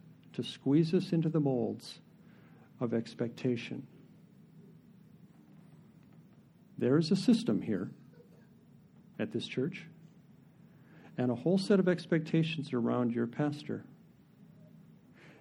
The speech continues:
And your tendency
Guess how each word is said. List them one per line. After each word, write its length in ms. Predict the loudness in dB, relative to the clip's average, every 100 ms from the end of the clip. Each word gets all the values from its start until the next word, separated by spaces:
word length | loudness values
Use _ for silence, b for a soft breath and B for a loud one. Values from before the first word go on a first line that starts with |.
| B -20 -18 -4
And 560 | 0 4 4 2 0 -8 -18 -12
your 240 | 2 4 4
tendency 760 | 6 8 8 6 4 2 2